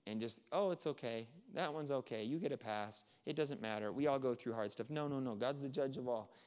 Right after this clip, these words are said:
and nothing escapes his sight. But sometimes when we're trying to find a reason for mercy, maybe if you had, you know, an alcoholic parent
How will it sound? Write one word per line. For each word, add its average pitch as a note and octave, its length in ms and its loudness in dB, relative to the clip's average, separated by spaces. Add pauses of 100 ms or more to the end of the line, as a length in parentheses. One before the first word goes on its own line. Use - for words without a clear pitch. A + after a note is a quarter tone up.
(120)
and A#2+ 100 0
nothing C3 300 0
escapes B2 520 0
his G#2+ 120 0
sight. G2+ 340 -2 (1300)
But D3 260 4 (140)
sometimes E3+ 560 0
when C#3+ 140 0
we're C#3 80 2
trying D3+ 220 0
to C#3+ 60 0
find D3 280 0 (140)
a A2 120 -4
reason C3+ 260 0
for B2+ 140 -2
mercy, B2 540 -2 (760)
maybe C#3+ 340 2
if C3 120 -4 (800)
you C3+ 160 2
had, C3 280 2 (760)
you B2+ 100 0
know, B2 140 2
an A#2 80 0
alcoholic B2+ 560 0
parent B2+ 400 -6